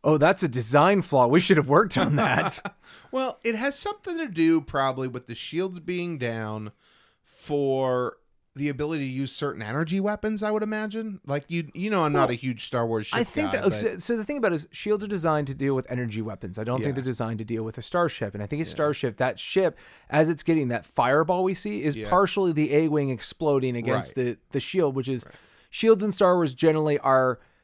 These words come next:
Speaker 1: either bubbles, like we saw in
Speaker 2: Yeah.
Speaker 1: episode one, or on the ships, they're generally considered to be form-fitting.
Speaker 2: Yeah.
Speaker 1: Because it's often, it's described that, like,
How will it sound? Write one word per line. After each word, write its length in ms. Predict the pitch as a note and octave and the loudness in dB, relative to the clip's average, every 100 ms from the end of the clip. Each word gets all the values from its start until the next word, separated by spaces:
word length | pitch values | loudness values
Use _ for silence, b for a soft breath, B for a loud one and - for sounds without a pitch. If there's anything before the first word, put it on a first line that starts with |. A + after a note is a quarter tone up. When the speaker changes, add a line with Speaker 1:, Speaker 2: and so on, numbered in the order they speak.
| b | b
Speaker 1:
either 260 | D3+ C#3+ C3+ | 0 2 2
bubbles, 640 | A2+ - C#3 F#3+ A3+ - D#3 | 2 4 6 6 2 0 -4
like 140 | C3+ | -2
we 80 | C3 | -2
saw 180 | D#3+ C3+ | 0 0
in 60 | |
Speaker 2:
Yeah. 40 | C3 | 0
Speaker 1:
episode 380 | C3 C#3 A2+ | -2 0 -2
one, 340 | A2 A#2+ F#3 B3 _ _ _ _ - | 0 0 0 -4 _ _ _ _ 2
or 180 | D3+ D3+ | 4 6
on 80 | |
the 80 | D3 | 4
ships, 360 | - - D#4+ - | -2 -2 -2 0
they're 120 | F#3 | 0
generally 520 | D#3+ F#3+ F#3+ F3 D#3+ - | 2 2 2 0 -2 -6
considered 400 | - D#3+ - D3 C3 | -6 -4 -2 -4 -4
to 80 | |
be 300 | C3+ C#3+ C3+ - | 0 2 0 -4
form-fitting. 720 | _ - F3 D3+ C3 B2+ F2 - _ _ - | _ 0 2 2 0 -4 -6 -12 _ _ -20
Speaker 2:
Yeah. 160 | E2 - - | -18 -8 -4
Speaker 1:
Because 280 | D3 D#3+ D3+ | 0 0 0
it's 140 | - | -4
often, 580 | D3+ D#3 D#3+ D3+ D3 C#3 | 0 0 0 -4 -4 -8
it's 220 | B2+ D3 - | -8 -8 -6
described 500 | D3 - C#3+ C#3 B2+ | -4 2 2 2 2
that, 240 | B2+ - | 0 0
like, 320 | B2+ A#2+ G#2+ | -4 -4 -6